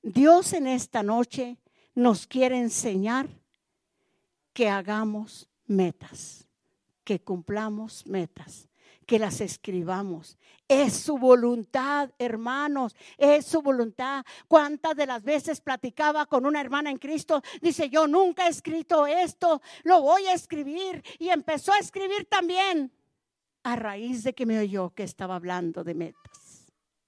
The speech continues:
Hermanos, escribamos en nuestra casa lo que queremos. Pidámosle la dirección a Dios.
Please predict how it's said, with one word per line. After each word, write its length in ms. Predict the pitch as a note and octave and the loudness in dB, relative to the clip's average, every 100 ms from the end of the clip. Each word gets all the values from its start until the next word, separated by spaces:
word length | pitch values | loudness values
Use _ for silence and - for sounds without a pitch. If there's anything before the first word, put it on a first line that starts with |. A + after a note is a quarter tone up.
| _ _ _ _ _ _ _ _ _ _ _ | _ _ _ _ _ _ _ _ _ _ _
Hermanos, 840 | A3+ G3 G#3 G#3+ G3 F3+ - - _ _ _ _ _ _ _ | -2 0 0 0 -2 -4 -8 -20 _ _ _ _ _ _ _
escribamos 840 | - F#3 - G3+ F#3+ A3+ B3+ C#4 - | -4 -4 -4 -6 -4 -2 -2 -2 -4
en 80 | C4 | -6
nuestra 400 | A3 - A3 F#3+ | -6 -10 -14 -16
casa 500 | - F#3+ - - - _ _ _ _ _ _ _ _ _ _ _ _ _ _ _ _ _ | -18 -20 -20 -20 -20 _ _ _ _ _ _ _ _ _ _ _ _ _ _ _ _ _
lo 180 | G#3 G3 | -6 -6
que 140 | G#3 | -6
queremos. 760 | - F#3 F#3 F#3+ F#3+ E3+ - _ _ _ _ _ _ _ _ _ - | -14 -14 -12 -12 -12 -14 -20 _ _ _ _ _ _ _ _ _ -4
Pidámosle 680 | A#3+ A3 C4+ D#4 E4 E4 | 2 4 6 6 4 4
la 140 | D#4 D4+ | 0 0
dirección 600 | C4+ B3+ - - C4 A#3+ | 0 -2 -2 2 2 2
a 80 | G#3+ | -4
Dios. 600 | G3+ E3+ - - - | -8 -12 -16 -20 -20